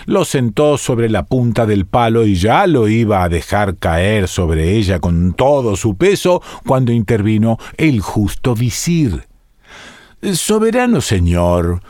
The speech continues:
antes de castigar a este hombre, deberíamos traer aquí al enviado del jeque que te trajo este caballo. Todo corcel de pura raza lleva atada a su cuello una bolsita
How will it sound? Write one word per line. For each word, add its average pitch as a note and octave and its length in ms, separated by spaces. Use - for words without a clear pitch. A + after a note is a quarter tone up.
antes A3+ 400
de G#2 120
castigar F#2+ 580
a F#2+ 60
este F#2+ 260
hombre, G#2 520
deberíamos F#3+ 680
traer C#3+ 440
aquí F3+ 460
al B2 320
enviado A#2+ 640
del G#2+ 220
jeque D3+ 680
que A#2+ 140
te G#2 140
trajo F#2 400
este E2 260
caballo. D#2+ 680
Todo A3 260
corcel F#2 580
de E2 120
pura E2 300
raza C3 720
lleva F#2+ 380
atada E2 480
a G2 80
su F2+ 220
cuello F2+ 560
una B3+ 200
bolsita G2 920